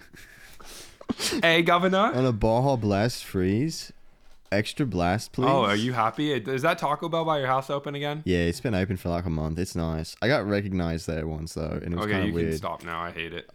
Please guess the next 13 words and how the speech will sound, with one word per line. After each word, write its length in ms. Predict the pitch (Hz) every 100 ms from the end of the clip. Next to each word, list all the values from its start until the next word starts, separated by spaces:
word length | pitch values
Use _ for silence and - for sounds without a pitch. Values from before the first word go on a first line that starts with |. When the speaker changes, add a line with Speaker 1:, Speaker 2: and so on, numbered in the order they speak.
| - -
Speaker 2:
You 140 | 110
told 220 | - 160
me 100 | 156
I 60 | 127
can't 240 | 139 123
stop. 420 | - 127 101 123 - - _ _ _ _ _ _ _ _ _ _ _ -
What 140 | 123
the 80 | 160
fuck, 280 | - 135 107
Ethan? 440 | 82 - 78 80 - _
What 160 | - 120
the 80 | 143
fuck? 600 | - 127 95 - -